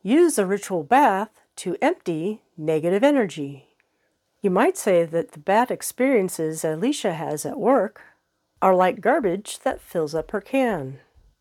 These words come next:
She can empty herself of the negative energy from work by doing a ritual bath. There are many ways to do this, but here are some basics. You can use a sachet with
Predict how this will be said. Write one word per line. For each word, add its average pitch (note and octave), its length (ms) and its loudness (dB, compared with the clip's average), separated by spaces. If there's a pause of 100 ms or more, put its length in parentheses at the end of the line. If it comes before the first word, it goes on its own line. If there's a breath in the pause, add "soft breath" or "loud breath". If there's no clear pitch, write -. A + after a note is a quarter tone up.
(120)
She - 160 -4
can F#3 220 0
empty C#4 320 2
herself F3 580 -2 (100)
of E3 180 -4
the D#3 100 -2
negative F#3+ 400 2
energy A#3 480 0
from D3+ 240 -6
work A#3 400 0 (400)
by B3 100 4
doing A#3 480 0
a A#3 140 -4
ritual A#3 380 -4
bath. D#3 520 -4 (1120)
There E3+ 180 2
are E3 60 0
many C4 280 2
ways E3 400 0
to - 120 -10
do A3 240 -4
this, - 460 -8 (280)
but G#3+ 140 -2
here D4+ 260 0
are B3+ 60 2
some G3 200 -4
basics. - 840 -10 (600)
You F#3 100 -8
can F#3 200 -2
use G3+ 140 4
a G3 60 2
sachet C4 600 0 (200)
with F3 220 -2